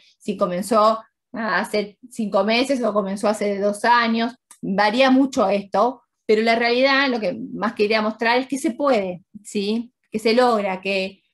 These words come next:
que, digamos, de tres pacientes que ingresaron con normopeso, ahora tenemos diez, y de los cuales solamente dos están con hormona de crecimiento. O sea, quiere decir que logramos tener pacientes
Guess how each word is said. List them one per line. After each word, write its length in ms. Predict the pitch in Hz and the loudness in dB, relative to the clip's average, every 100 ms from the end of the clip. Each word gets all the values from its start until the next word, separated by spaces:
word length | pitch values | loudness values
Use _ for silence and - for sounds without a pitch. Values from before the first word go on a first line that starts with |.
| _ - | _ -4
que, 400 | 208 196 190 180 | -2 -2 -4 -8
digamos, 460 | 175 175 214 202 | -8 -4 -2 -2
de 80 | 220 | -4
tres 240 | - 269 320 | 0 0 0
pacientes 420 | 247 311 277 302 | -2 0 -2 -2
que 100 | 208 | -4
ingresaron 520 | 208 196 202 233 240 | -4 -4 0 2 2
con 160 | 240 220 | 2 0
normopeso, 500 | 208 202 220 262 262 | 0 -2 0 0 0
ahora 140 | 247 | 0
tenemos 380 | 226 220 233 214 | 0 -2 -2 -2
diez, 480 | 226 220 208 - _ | 0 0 -2 -8 _
y 80 | 196 | -4
de 80 | 208 | -2
los 120 | 208 | -2
cuales 420 | 269 285 269 269 | 0 2 2 0
solamente 480 | 320 269 262 262 233 | -2 0 2 2 2
dos 240 | 262 262 | 0 -2
están 320 | 214 180 175 | -6 -6 -6
con 160 | 175 170 | -4 -6
hormona 320 | 170 170 165 | -6 -6 -6
de 80 | 170 | -8
crecimiento. 720 | 180 180 180 180 175 - - _ _ | -10 -12 -12 -10 -12 -12 -14 _ _
O 80 | - | -6
sea, 240 | 208 190 190 | -2 0 2
quiere 160 | 240 | 2
decir 180 | 262 233 | 2 -2
que 280 | 214 202 _ - | -4 -6 _ -4
logramos 440 | 208 240 269 285 | 0 2 2 0
tener 280 | 233 240 220 | -2 -2 -2
pacientes 1080 | 202 - _ _ _ - 233 247 185 185 | -4 -8 _ _ _ -2 0 0 -4 -10